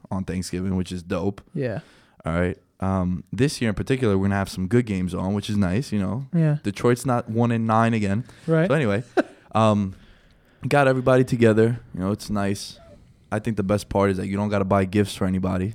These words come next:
Speaker 1: so you're saving a shitload of money.
Speaker 2: This guy.
Speaker 1: And, yo, the food's awesome.
Speaker 2: That's true.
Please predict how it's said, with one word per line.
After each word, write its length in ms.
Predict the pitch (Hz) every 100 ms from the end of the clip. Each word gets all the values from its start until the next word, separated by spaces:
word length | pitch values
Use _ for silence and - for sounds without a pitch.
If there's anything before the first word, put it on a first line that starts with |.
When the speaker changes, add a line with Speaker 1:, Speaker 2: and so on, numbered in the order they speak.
| -
Speaker 1:
so 160 | - -
you're 80 |
saving 320 | 92 110 110 104
a 60 |
shitload 360 | 98 107 101 98
of 60 |
money. 300 | 95 95 104 - _ _ - -
Speaker 2:
This 200 | 226 -
guy. 340 | 175 131 143 - -
Speaker 1:
And, 320 | 120 127 - -
yo, 220 | 151 131
the 100 | 101
food's 580 | - 190 143 - - - _
awesome. 540 | 120 180 - 78 - - - - _ -
Speaker 2:
That's 240 | 175 -
true. 260 | - 113